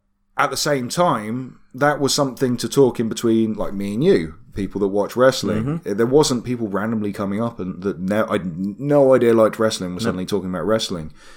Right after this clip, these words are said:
Speaker 1: So, yeah, two thousand three was the last big hurrah for, for wrestling I felt in mainstream media, and I still do.
Speaker 2: Actually, yeah, it probably was.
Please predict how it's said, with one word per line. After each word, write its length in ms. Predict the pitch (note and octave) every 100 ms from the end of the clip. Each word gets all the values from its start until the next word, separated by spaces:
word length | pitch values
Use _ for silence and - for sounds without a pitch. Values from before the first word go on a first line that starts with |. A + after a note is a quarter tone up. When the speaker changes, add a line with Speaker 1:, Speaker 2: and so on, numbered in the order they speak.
| - _ _ _ -
Speaker 1:
So, 440 | - B2 A2+ G2+ _
yeah, 160 | B2+ G2+
two 180 | - A#2
thousand 320 | C3+ A#2+ A2+
three 240 | B2+ B2+
was 160 | G#2 F#2+
the 100 | G#2
last 240 | G#2+ G#2
big 160 | G#2+ G2
hurrah 380 | G2+ G2+ G#2 F#2+
for, 500 | - F#2+ F#2 F#2 -
for 160 | G2+
wrestling 340 | G2+ D3+ F#2 E2
I 60 |
felt 280 | D#2+ E2+ E2
in 100 | E2
mainstream 400 | E2+ E2+ F2 E2+
media, 420 | F2 E2+ E2 D#2 -
and 120 | A#2
I 20 |
still 220 | - -
do. 160 | - -
Speaker 2:
Actually, 260 | - E3+ G3+
yeah, 160 | E3
it 80 | C#3
probably 200 | E3 D3+
was. 380 | F3+ D#3+ -